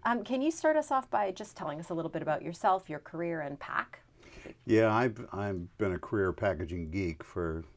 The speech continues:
Speaker 2: um, too many decades to mention, but, um, I've lived my life in it, and it's been awesome. And, um, I'm grateful to be able to, uh, be here today on behalf of Pack, Pack,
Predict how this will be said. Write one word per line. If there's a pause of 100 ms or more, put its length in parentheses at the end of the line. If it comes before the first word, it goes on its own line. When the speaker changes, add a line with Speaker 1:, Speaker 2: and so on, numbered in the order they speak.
(420)
Speaker 2:
um,
too
many
decades
to
mention,
but, (560)
um, (140)
I've
lived
my
life
in
it,
and
it's
been
awesome. (220)
And,
um, (420)
I'm
grateful
to
be
able
to,
uh, (540)
be
here
today
on
behalf
of
Pack,
Pack,